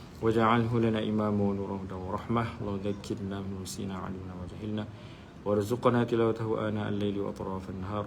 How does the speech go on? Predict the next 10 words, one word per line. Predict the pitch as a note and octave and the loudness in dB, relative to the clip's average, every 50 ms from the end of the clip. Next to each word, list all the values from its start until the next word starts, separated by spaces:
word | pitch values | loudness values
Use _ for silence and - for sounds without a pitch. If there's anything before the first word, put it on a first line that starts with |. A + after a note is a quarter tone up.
| G2+ | -6
واجعله | G2+ F#2 F#2+ F#2+ F#2+ F#2+ F#2+ F#2+ | -8 -8 -8 -8 -8 -8 -8 -8
لنا | F#2 F#2 F#2 F2 - | -8 -8 -10 -10 -10
حجة | - - - - G2 F2+ - F#2+ F2+ F2+ F2+ | -12 -12 -10 -10 -12 -10 -10 -10 -10 -8 -8
يا | F2+ F2+ F2+ | -10 -10 -10
رب | F2+ F2 | -10 -10
العالمين. | F2+ F2 F2 F2+ F2+ F2+ G#2 A2 G#2+ A2 - - - - - - - - - | -10 -10 -10 -8 -6 -4 -4 -4 -4 -4 -8 -12 -16 -16 -18 -18 -16 -14 -12
والحمد | G#2 G2 - - G#2 G#2 G2 | -12 -8 -4 -2 -2 0 0
لله | F#2+ F#2 F2+ F#2 | -2 -2 -4 -6
رب | F2 F2 F2 F2 | -6 -6 -6 -8
العالمين. | - F2 F2+ F#2 F#2+ G2 G2 G2 | -8 -8 -8 -8 -6 -6 -6 -6